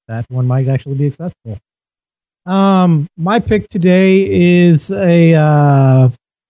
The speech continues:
an article I came across recently called "Storing Passwords Securely."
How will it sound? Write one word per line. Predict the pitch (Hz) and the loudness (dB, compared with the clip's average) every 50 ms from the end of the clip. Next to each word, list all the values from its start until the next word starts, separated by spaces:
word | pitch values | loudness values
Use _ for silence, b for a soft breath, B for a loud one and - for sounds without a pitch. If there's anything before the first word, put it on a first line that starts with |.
| _ - | _ -8
an | 147 139 | -4 -2
article | 175 226 220 - 214 202 190 190 | 0 0 0 0 0 2 2 2
I | 175 156 | 0 0
came | - 196 175 175 | 0 0 0 0
across | 165 - 175 165 156 - - | 0 0 0 -2 -2 -2 -2
recently | 170 156 - 175 160 156 160 151 | -4 -2 2 2 4 4 4 2
called | - - 156 151 147 127 | 2 0 0 0 0 -2
"Storing | - - - 156 151 160 160 160 151 | -4 -4 -4 -2 0 2 2 2 2
Passwords | - - 143 135 - - 147 135 127 - | 0 0 -2 -2 -4 -4 -6 -6 -6 -4
Securely." | - 143 127 - 151 143 156 165 185 202 196 - | -4 -4 -4 -2 0 2 2 4 2 2 0 -2